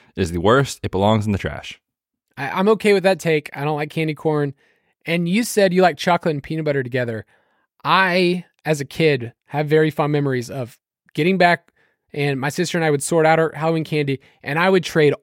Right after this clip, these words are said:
Speaker 2: all of the chocolate and peanut butter stuff to her, and she would give me all the other stuff. Like, give me as much Starburst as possible. Um, I'll take the Laffy Taffy. I'm just,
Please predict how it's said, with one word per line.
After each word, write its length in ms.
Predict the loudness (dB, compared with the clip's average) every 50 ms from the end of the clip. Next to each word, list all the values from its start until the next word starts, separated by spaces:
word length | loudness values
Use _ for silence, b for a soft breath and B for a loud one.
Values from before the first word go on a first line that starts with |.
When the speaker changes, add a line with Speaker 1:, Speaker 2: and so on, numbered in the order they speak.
| _ 0
Speaker 2:
all 360 | 2 6 6 8 8 8 6
of 140 | 4 4 0
the 100 | -2 -2
chocolate 440 | 0 2 4 4 4 4 0 -2
and 80 | -2 -2
peanut 260 | -4 -2 -2 0 2
butter 180 | 2 0 0 -2
stuff 300 | -4 -6 -6 -6 -6 -2
to 120 | -2 0
her, 300 | 0 0 0 -2 -4 -8 _ _ _ _ _ _ _ _ _ _ _
and 140 | -6 -4 -4
she 200 | -2 0 2 2
would 100 | 2 2
give 120 | 0 -2
me 120 | 0 -2 -2
all 240 | 0 2 2 2
the 100 | 4 4
other 120 | 4 2 2
stuff. 200 | 0 -2 -4 -4
Like, 160 | -4 -6 -2
give 160 | 0 0 0
me 280 | 2 2 2 2 0 b b b b b b
as 140 | b -6 -2
much 280 | 0 0 0 0 -2 0
Starburst 460 | 4 4 4 4 4 2 0 0 -4
as 120 | -8 -8
possible. 600 | -4 0 0 0 0 0 -2 -2 -2 -2 -2 -4 _ _ _ _ _ _ _ _ _ _ _ -8
Um, 540 | -6 -4 -4 -4 -4 -4 -6 -8 -8 -12 _ _ _ _ -12
I'll 120 | -10 -10 -4
take 200 | -4 -4 -2 -2
the 60 | 0
Laffy 320 | 0 2 0 0 -2 -4
Taffy. 340 | -2 0 0 0 0 0 0
I'm 180 | 2 2 2 4
just, 280 | 2 0 0 0 -8